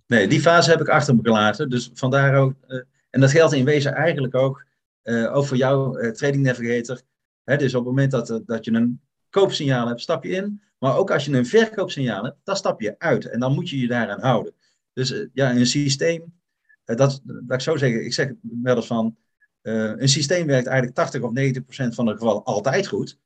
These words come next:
Maar het gaat juist om de, die, die tien of twintig procent dat het niet goed gaat. Wat doen we dan? En op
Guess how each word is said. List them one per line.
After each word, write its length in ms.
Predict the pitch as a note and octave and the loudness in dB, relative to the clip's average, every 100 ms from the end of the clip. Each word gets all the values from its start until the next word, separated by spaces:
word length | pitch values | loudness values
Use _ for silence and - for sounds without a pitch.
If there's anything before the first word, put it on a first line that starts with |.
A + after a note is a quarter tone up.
| _ _ | _ _
Maar 120 | - | -6
het 100 | C3 | -4
gaat 240 | D#3+ F#3+ F#3+ | -2 -2 0
juist 220 | C#3+ C#3 | 0 0
om 120 | D#3 | 0
de, 120 | C#3 | -2
die, 320 | B2 C3+ C3 - | -2 -2 -2 -6
die 240 | A#2+ A#2+ B2 | -2 0 0
tien 200 | F#3+ D3+ | -4 -4
of 100 | C#3 | -2
twintig 240 | D#3 C3+ | -4 -4
procent 480 | C3+ B2 - D#3 C#3 | -4 -8 -6 -6 -2
dat 140 | A#2 | -2
het 140 | A#2 B2 | -2 2
niet 220 | B3 A#3+ | 2 4
goed 180 | D#3+ - | -2 -2
gaat. 340 | F#2+ A2 - _ _ | -6 -8 -8 _ _
Wat 220 | F#3+ D#3+ | 0 2
doen 140 | F3+ | 2
we 80 | C3+ | 2
dan? 180 | F#3 D#3+ | 2 0
En 40 | |
op 80 | - | -2